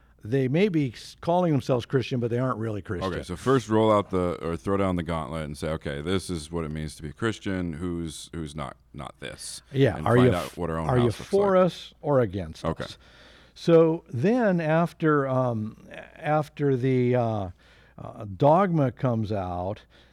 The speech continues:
Speaker 1: then there is a political attempt to gain control.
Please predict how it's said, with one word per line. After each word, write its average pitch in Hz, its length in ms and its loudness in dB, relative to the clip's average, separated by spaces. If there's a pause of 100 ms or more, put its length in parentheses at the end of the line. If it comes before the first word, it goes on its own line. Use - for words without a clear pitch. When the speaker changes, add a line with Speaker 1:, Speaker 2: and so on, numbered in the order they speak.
(100)
Speaker 1:
then 151 300 4
there 247 140 4
is 160 100 0
a 135 60 0
political 131 1080 -2
attempt 104 720 -6
to 117 100 -6
gain 104 320 0
control. 92 540 -6